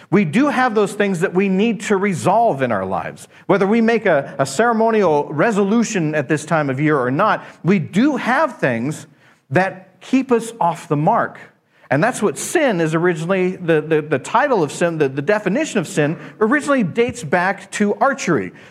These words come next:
of getting off the mark of something. And your prize is to get in contact and better yourself, make yourself one with, uh, with God.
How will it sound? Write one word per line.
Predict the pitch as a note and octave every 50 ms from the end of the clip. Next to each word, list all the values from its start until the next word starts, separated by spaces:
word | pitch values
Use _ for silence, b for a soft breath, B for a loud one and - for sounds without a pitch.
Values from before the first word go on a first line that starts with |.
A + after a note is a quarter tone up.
| B B
of | - E3+ D3 C3+
getting | C3+ G3+ A#3 A#3 B3 A#3 A3+ -
off | F3 F#3 F#3 F#3 - - D#3+
the | F#3+ G#3+
mark | G#3+ A#3 D4+ D#4+ D4+ B3 -
of | F#3+ D3+
something. | - - D3+ B2 G#2 G2+ - F#2+ F2+ - - b b b b b b b -
And | F#3 F#3+ G#3
your | A3 A#3 C#4+ D4+ C#4+ B3+ - - - - - - _ _ _ _
prize | - - C#4+ E4 F4 E4+ D#4 C4+ G#3+ G3 G3 F3 F#3+
is | - A#3 F#3+ E3 F#3+
to | - - G#3+ G3+ F3+ F3+ F#3 B B B B -
get | C#3+ C3+ D4+ D4 -
in | G3 B3+ B3 G#3+
contact | - - B3+ B3+ B3 - A3+ A3+ -
and | G#3 E3 C3+ -
better | A#3 C4 C4 C4
yourself, | B3 A3 G3+ - - A3 F#3+ E3 D#3+ - - - -
make | D#3+ G3 C4+ D4 C#4+ C#4+ -
yourself | C4+ A#3 - - - A#3+ A3 G#3+ G#3+ - - -
one | F#3 F3+ G#3 A3 A#3 B3 A#3+ G#3+
with, | G3 G3+ F3 - E3+
uh, | - F3 D3 C3+ C3
with | D3 D3+ D3 - C3 A2+
God. | - A#3 B3 A#3+ A#3 F#3+ D#3 D3+ D3+ B